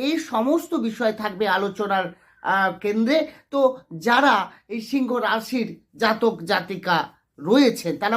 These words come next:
মনোযোগ সহকারে ভিডিওটি প্রথম থেকে শেষ অবধি কিন্তু দেখবেন, না হলে কিন্তু অনেক মিস করবেন। এই দেখার পর যদি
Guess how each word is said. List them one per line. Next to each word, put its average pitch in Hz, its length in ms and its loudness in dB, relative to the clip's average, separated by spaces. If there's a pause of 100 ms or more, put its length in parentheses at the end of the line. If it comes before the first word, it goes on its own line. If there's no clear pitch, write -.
মনোযোগ 277 300 0 (120)
সহকারে 214 480 0
ভিডিওটি 156 320 -8 (100)
প্রথম 196 260 -8 (120)
থেকে 226 200 -4 (380)
শেষ 311 180 2 (100)
অবধি 196 280 -4
কিন্তু 165 180 -4 (120)
দেখবেন, 139 360 -4
না 185 100 0
হলে 214 200 -2
কিন্তু 214 220 -8
অনেক 175 220 -4
মিস 165 140 -4 (100)
করবেন। 117 280 -16 (340)
এই 208 120 -2 (420)
দেখার 269 400 2 (140)
পর 269 200 6 (400)
যদি 233 200 -2